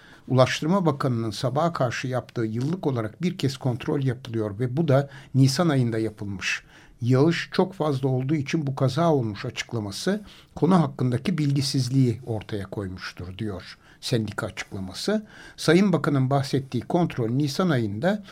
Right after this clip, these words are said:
e, demir yolları köprü birimince yapılan rutin köprü ve menfez kontrolüdür. Fakat yapılan rutin kontrol yaşanan bu faciaya sebep olan faktörleri ortadan kaldıracak bir işlem değildir.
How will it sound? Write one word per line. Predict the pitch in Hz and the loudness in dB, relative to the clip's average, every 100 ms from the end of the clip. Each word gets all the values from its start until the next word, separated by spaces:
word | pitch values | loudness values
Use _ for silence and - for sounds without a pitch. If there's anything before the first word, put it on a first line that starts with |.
| - - - - | -20 -20 -20 -4
e, | 139 127 113 113 110 107 117 - - | 0 0 0 -4 -4 -6 -10 -14 -2
demir | 131 147 196 | 6 8 10
yolları | 175 147 127 131 196 | 8 6 4 0 0
köprü | - 139 - 190 | 0 2 2 2
birimince | 143 131 123 113 107 117 104 - | 4 4 4 2 -2 -4 -6 0
yapılan | 135 131 131 160 214 - | 2 2 2 2 2 2
rutin | 135 135 214 196 | 0 2 2 2
köprü | - 139 139 202 | 2 2 2 2
ve | 165 | 4
menfez | 143 135 135 147 - | 4 4 4 2 0
kontrolüdür. | - 104 - 101 85 90 - - _ - - - | -2 -2 -4 -8 -8 -10 -12 -14 _ -20 -10 -2
Fakat | 135 - 127 | 2 2 2
yapılan | 131 135 196 143 | -2 0 0 2
rutin | 110 - 214 | 0 0 0
kontrol | 208 165 135 - 113 170 - - - - - | 2 2 0 -2 -4 -6 -12 -20 -20 -16 0
yaşanan | 120 - 175 185 165 | 0 2 2 2 2
bu | 185 | 0
faciaya | 185 165 135 147 131 113 | 2 2 4 2 2 2
sebep | - 143 170 170 | 0 0 0 0
olan | 143 120 | 0 0
faktörleri | - 135 - 165 180 156 | 0 -2 0 0 2 2
ortadan | 117 113 139 147 151 | 2 -2 -4 -4 -2
kaldıracak | - 123 127 135 135 175 - | 0 0 2 0 0 -2 -2
bir | 135 | -2
işlem | - - 170 147 | -2 -4 -2 0
değildir. | 127 117 98 - - - | 0 -2 -6 -10 -14 -16